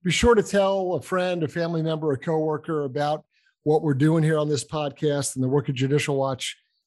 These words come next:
We really appreciate it. This week, I am joined by Derek Maltz, former special agent in charge of the Drug Enforcement Administration, so the D E A's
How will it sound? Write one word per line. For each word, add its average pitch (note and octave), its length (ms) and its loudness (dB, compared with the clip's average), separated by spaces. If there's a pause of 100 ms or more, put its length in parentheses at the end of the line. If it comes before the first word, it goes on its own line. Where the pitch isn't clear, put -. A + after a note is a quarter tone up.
(160)
We C#3+ 120 4
really C#3 260 4
appreciate B2+ 540 -2
it. B2 100 -12 (800)
This F3 240 6
week, F#3 320 4
I D#3+ 180 0
am D3+ 140 0
joined D3+ 460 0
by C3+ 160 0
Derek D3+ 440 -2
Maltz, C#3+ 580 -4 (140)
former E3 540 2
special D3+ 460 0
agent D3+ 280 -2
in C#3+ 60 -6
charge D#3 560 0
of C3 140 -2
the C3 80 0
Drug C#3+ 340 0
Enforcement D#3 760 -2
Administration, D3 880 -2
so D#3 240 -4
the A#2+ 100 0
D D3+ 440 0
E D3 40 4
A's C#3+ 460 0